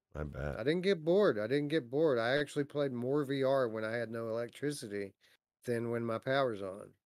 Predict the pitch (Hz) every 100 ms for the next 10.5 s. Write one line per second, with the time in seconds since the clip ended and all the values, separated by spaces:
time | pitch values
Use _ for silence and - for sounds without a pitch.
0 | _ - - 95 85 - - 76 113 78
1 | 65 76 117 - _ _ _ _ _ -
2 | 80 73 110 117 101 - _ _ _ _
3 | _ _ - - 156 175 190 - 165 147
4 | 147 170 185 165 151 156 - 156 156 156
5 | 131 135 - 113 123 127 - 117 110 104
6 | 117 117 131 120 117 131 117 107 104 104
7 | 123 - - 101 98 - - - _ 139
8 | 202 226 175 175 175 - 143 143 139 143
9 | - 214 - 165 143 139 135 131 117 110
10 | 156 170 110 92 -